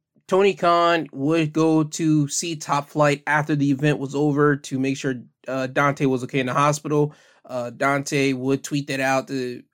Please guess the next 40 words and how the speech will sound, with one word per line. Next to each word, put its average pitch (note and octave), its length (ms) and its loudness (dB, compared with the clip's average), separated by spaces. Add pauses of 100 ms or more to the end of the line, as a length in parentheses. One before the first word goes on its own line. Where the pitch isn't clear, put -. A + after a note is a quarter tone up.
uh, B2+ 240 -6
appreciate C#3+ 760 -4
Tony C3+ 260 -2
Khan C3+ 260 0
for C3 160 -4
his C3+ 180 -4
support. D3 540 -4 (140)
And C#3+ 120 0
as D3 220 4
of C#3 80 2
right C#3+ 220 4
now, D3 200 4
we C#3+ 120 4
have C3+ 120 4
no C#3 200 4
idea C#3+ 280 2
how D3 160 -2
long C#3+ 280 4
Dante C#3+ 340 2
Martin C#3 320 4
is D#3 220 0
gonna D3+ 180 4
be D3 140 4
out C#3+ 100 4
of C#3 60 4
action. C#3+ 400 2
Tony D3 240 0
did D3+ 500 -4
mention C#3 380 0
that C3 280 -4
Dante C#3+ 360 0
is C3 100 -4
gonna C#3 180 0
be C#3+ 140 0
out C#3 100 2
of C#3 60 4
action, C3+ 420 2
so C3 140 -6
Darius C#3 460 2
Martin C3+ 400 0